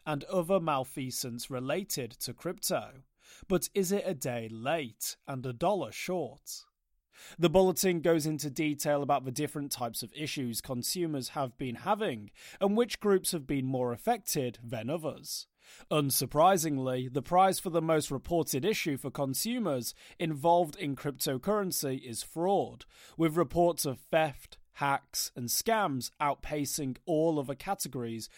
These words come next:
by quite some way. In what might be the only bit of good news in the bulletin, consumer reports of problems with crypto companies appear to ebb and flow with the price of Bitcoin, peaking in late twenty twenty-one and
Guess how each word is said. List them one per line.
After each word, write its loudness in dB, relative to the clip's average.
by 0
quite 0
some -4
way. -6
In 2
what 8
might 2
be 2
the 0
only 4
bit -4
of -4
good -4
news -2
in -4
the -2
bulletin, -2
consumer 2
reports 0
of -4
problems 0
with -4
crypto -4
companies -4
appear 0
to -2
ebb 0
and -6
flow -4
with -10
the -8
price -6
of -10
Bitcoin, -4
peaking 2
in 0
late 2
twenty -2
twenty-one 2
and -2